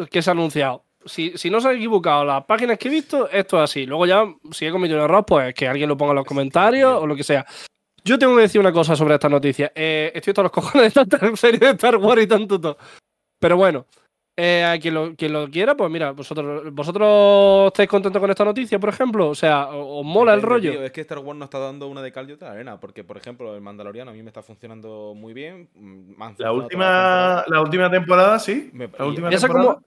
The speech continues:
Speaker 2: a mí me
Speaker 1: como
Speaker 2: gu-, a mí me
Speaker 1: noticia
Speaker 2: gusta
Speaker 1: también,
Speaker 2: mucho, a mí me gusta mucho
Speaker 1: como,
Speaker 2: la última temporada, Manu. No
Speaker 1: como,
Speaker 2: puedo decir que no, me parecen
Speaker 1: como,
Speaker 2: aventuras
Speaker 1: como
Speaker 2: individuales
Speaker 1: anexo,
Speaker 2: muy interesantes.
Speaker 1: como anexo,
Speaker 3: Ujú.
Speaker 1: eh,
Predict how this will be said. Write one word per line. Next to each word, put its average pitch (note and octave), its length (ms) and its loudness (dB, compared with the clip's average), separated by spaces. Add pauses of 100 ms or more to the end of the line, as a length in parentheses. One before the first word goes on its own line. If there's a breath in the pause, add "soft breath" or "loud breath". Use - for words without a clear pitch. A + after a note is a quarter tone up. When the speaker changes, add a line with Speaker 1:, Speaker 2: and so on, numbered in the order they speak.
(100)
Speaker 2:
a - 40 -18
mí C3 40 -12
me D3 40 -8
Speaker 1:
como F#3 140 4
Speaker 2:
gu-, F3+ 60 4
a - 20 4
mí - 20 2
me E3 60 4
Speaker 1:
noticia F3 200 2 (140)
Speaker 2:
gusta A3+ 40 4
Speaker 1:
también, B3 320 4
Speaker 2:
mucho, C#3+ 280 0
a - 100 -6
mí D3 60 -10
me E3+ 80 -12
gusta E3+ 220 -10
mucho D#3+ 100 -12
Speaker 1:
como, E3 160 2
Speaker 2:
la - 40 -8
última C3 220 -12
temporada, A#2 300 -14
Manu. A2+ 260 -18
No A2 420 -18
Speaker 1:
como, F3+ 200 4
Speaker 2:
puedo E3+ 100 4
decir E3 60 4
que D#3+ 160 6
no, D#3+ 120 2
me D#3 120 -2
parecen D#3+ 240 -4
Speaker 1:
como, C#3 80 -14
Speaker 2:
aventuras C3 260 -10
Speaker 1:
como E3+ 180 4
Speaker 2:
individuales D#3+ 240 2
Speaker 1:
anexo, A3 160 -2
Speaker 2:
muy - 60 -6
interesantes. G2 520 -16 (640)
Speaker 1:
como D#3+ 260 0
anexo, F#3 380 2
Speaker 3:
Ujú. - 80 -4
Speaker 1:
eh, D#3 720 0